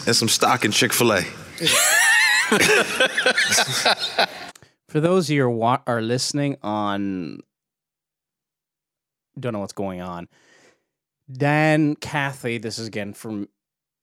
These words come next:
Speaker 2: audio listeners, came over, walked over, brushed some kind of a shoe brush,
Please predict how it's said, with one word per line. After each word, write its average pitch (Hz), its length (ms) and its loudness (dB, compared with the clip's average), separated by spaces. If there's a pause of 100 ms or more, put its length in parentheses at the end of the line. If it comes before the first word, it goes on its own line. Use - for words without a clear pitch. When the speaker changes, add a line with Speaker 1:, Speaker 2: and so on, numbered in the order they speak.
(120)
Speaker 2:
audio 110 320 -4
listeners, - 500 -12 (1700)
came 135 320 0
over, 110 280 -4
walked 131 380 0
over, 110 640 -4 (800)
brushed 123 880 0 (460)
some 131 120 -10
kind 131 120 -8
of 107 40 -6
a 104 40 -6
shoe 147 320 -4
brush, 147 440 2